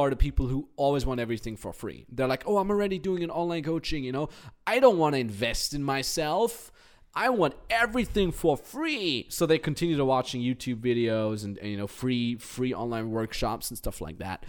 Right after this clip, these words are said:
But let's get to the, let, let's get a, a little further here, and that is the top twelve percent, okay? And those are the people that make five thousand to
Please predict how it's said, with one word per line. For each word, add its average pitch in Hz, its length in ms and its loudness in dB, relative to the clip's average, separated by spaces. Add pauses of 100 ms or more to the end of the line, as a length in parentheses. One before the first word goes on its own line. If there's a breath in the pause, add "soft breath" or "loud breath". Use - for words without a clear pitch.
(300 loud breath)
But 165 260 10 (920)
let's 147 180 2
get 208 160 4
to 208 120 6
the, 180 100 12 (380)
let, 165 180 6
let's 170 180 0
get 196 120 0
a, - 20 -12 (120)
a 175 140 0
little 170 240 6
further 165 280 8
here, 131 120 2
and 131 80 2
that 143 160 2
is 135 80 0
the 139 80 4 (140)
top 139 120 6 (120)
twelve 170 220 6 (100)
percent, 120 440 -4 (160)
okay? 110 320 -4 (400 loud breath)
And 131 380 6
those 165 140 6
are 175 80 0
the - 100 0
people 143 140 4
that 143 180 0
make 131 100 0
five 135 240 0 (100)
thousand 120 260 0
to 123 80 -4